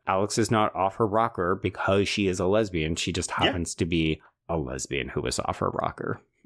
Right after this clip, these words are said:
Speaker 2: <laughs> That's a great distinction. Yes. Uh, I'm in full agreement with that. But yeah, y'all check this out. I mean, again, breezy seventy-seven minutes. Uh, so you could do a lot worse.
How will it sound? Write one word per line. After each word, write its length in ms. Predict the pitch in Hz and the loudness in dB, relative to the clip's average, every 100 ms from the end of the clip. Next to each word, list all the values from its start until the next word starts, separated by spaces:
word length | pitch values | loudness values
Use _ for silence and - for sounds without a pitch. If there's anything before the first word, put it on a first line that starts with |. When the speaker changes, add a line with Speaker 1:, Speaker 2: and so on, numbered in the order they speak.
| - 147 | -8 -4
Speaker 2:
<laughs> 1000 | 135 - - - - - - - 202 | -2 -2 -2 -4 -2 -4 -2 -2 -2
That's 220 | - 220 165 | -2 -2 0
a 80 | |
great 420 | 156 131 135 135 131 | -2 0 2 2 0
distinction. 640 | 123 - 101 95 90 95 | -4 -2 -2 -2 -4 -2
Yes. 380 | 107 92 277 - | 0 2 2 4
Uh, 400 | 359 208 320 370 - | 4 4 4 2 2
I'm 140 | 156 | 2
in 220 | 175 170 | 2 2
full 180 | 160 165 | 2 4
agreement 280 | 135 117 101 | 4 2 0
with 120 | 101 | 2
that. 120 | - | 2
But 100 | 214 | 4
yeah, 80 | 381 | 4
y'all 180 | 196 170 | 4 2
check 180 | 226 339 | 0 0
this 180 | 339 - | 0 2
out. 200 | 226 127 | 4 4
I 40 | |
mean, 120 | 123 | 0
again, 220 | 143 107 - - - | 0 0 -2 -18 -6
breezy 400 | 117 165 190 165 | 0 2 2 0
seventy-seven 600 | 165 165 151 139 151 143 | 2 2 2 2 2 2
minutes. 400 | 139 139 147 - | 2 2 0 0
Uh, 400 | 113 107 107 104 | 4 6 6 6
so 200 | - 113 | 4 0
you 160 | 104 95 | 0 0
could 140 | 135 | 0
do 120 | 131 | 2
a 40 | 123 | 2
lot 160 | 101 | 0
worse. 360 | 82 62 - | -2 -8 -10